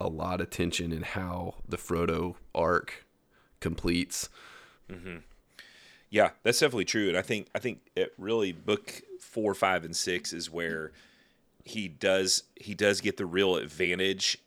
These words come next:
Speaker 2: in the structure of us not knowing everything that's going on. So it does build that suspense. Um, I think the negative of it,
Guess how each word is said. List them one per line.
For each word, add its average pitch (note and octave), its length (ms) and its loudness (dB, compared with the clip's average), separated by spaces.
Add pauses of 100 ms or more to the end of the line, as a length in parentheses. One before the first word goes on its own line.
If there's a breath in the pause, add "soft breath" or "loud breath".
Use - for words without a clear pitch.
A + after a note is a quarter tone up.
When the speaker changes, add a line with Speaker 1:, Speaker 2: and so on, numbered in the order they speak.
(160)
Speaker 2:
in F#2+ 120 -4
the F2 60 -4
structure F2+ 440 -2
of E2+ 100 -6
us F2 180 -4
not E2+ 240 -6
knowing E2+ 360 -6
everything E2+ 340 -10
that's D#2 180 -12
going D#2 240 -10
on. D2+ 260 -10
So E2+ 180 -4
it - 100 -4
does E2+ 200 -2
build F2+ 220 -2
that E2+ 160 -2
suspense. E2 640 -6 (640 loud breath)
Um, F#2 280 0 (400 loud breath)
I - 60 0
think F#3 160 0
the B2+ 80 -2
negative G#2 480 2
of E2 200 -2
it, F2 240 -2